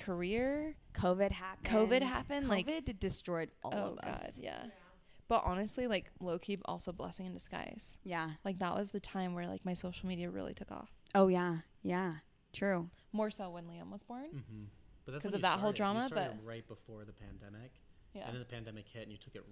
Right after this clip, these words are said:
Speaker 3: real serious.
Speaker 1: Yeah, I did. I was like, "This is what I wanna do."
Speaker 2: Yeah.
Speaker 1: Yeah.
Speaker 2: I, I just freaking love you guys.
Speaker 1: Thanks.
Speaker 3: Oh,
Speaker 1: We
Speaker 3: thank
Speaker 1: love
Speaker 3: you.
Speaker 1: you too.
Speaker 2: And what I love about you guys is, like,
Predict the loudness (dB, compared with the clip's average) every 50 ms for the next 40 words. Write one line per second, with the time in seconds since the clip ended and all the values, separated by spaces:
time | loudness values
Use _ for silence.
0 | -16 -14 -12 -12 -12 -12 -14 -16 -16 -16 -16 -16 -14 -10 -8 -8 -8 -6 -8 -8
1 | -6 -6 -8 -8 -8 -8 -8 -8 -8 -10 -8 -8 -8 -6 -6 -8 -8 -8 -8 -8
2 | -6 -6 -6 -8 -10 -10 -10 -10 -12 -12 -14 -16 -20 _ -16 -8 -4 -2 0 0
3 | 0 -2 -4 -10 -14 -14 -14 -12 -12 -12 -14 -18 _ -20 _ -20 -20 -20 -20 -20
4 | -20 -20 _ -20 -20 _ _ -20 -20 _ _ _ _ _ _ -20 -20 -20 -20 _
5 | _ -8 -6 -6 -6 -6 -8 -12 -10 -8 -6 -6 -4 -4 -4 -4 -4 -6 -4 -4
6 | -4 -4 -6 -6 -10 -10 -12 -12 -14 -16 -16 -18 -20 -18 -16 -14 -14 -14 -12 -12
7 | -14 -12 -10 -8 -6 -6 -4 -2 -2 -2 -2 -2 -4 -6 -8 -8 -10 -14 -18 -12
8 | -6 -2 -2 0 0 0 0 -2 -2 -4 -4 -2 -2 -2 -2 -2 -2 -2 -2 -2
9 | -2 -4 -6 -6 -6 -6 -8 -8 -10 -10 -10 -10 -10 -10 -10 -8 -10 -10